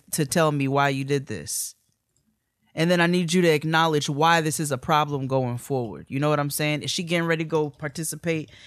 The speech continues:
in that same debutante ball at forty-one? No. Could she carry on some same problematic behavior if she continued to be willfully ignorant? Absolutely. But I think when we jump off the deep end sometimes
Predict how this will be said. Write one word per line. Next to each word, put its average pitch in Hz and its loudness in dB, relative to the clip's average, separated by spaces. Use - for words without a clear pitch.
in 131 -4
that 143 -4
same 156 0
debutante 147 -4
ball 147 -2
at 131 -8
forty-one? 156 -8
No. 196 2
Could 185 2
she 185 0
carry 170 0
on 156 -4
some - -6
same 151 -2
problematic 151 0
behavior 165 0
if 147 -2
she 165 4
continued 156 4
to 151 0
be 151 0
willfully 156 0
ignorant? 175 -4
Absolutely. 147 -4
But 156 0
I 151 4
think 151 -4
when 143 -2
we 147 -4
jump 147 -2
off 139 -2
the 127 -10
deep 165 -8
end 117 -8
sometimes 117 -8